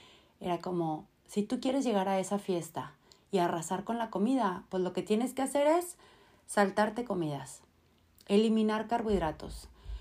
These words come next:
eh, evitar los postres, hacer ejercicio compensatorio, que tristemente eso es lo que muchos colegas recomiendan hacer, ¿no?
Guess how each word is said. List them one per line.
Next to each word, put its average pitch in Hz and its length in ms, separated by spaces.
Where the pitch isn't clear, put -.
eh, 185 880
evitar 220 480
los 226 200
postres, 160 640
hacer 190 280
ejercicio 208 480
compensatorio, 165 800
que 196 140
tristemente 220 800
eso 214 180
es 208 120
lo 202 120
que 190 120
muchos 202 640
colegas 175 640
recomiendan 160 680
hacer, 147 400
¿no? 208 280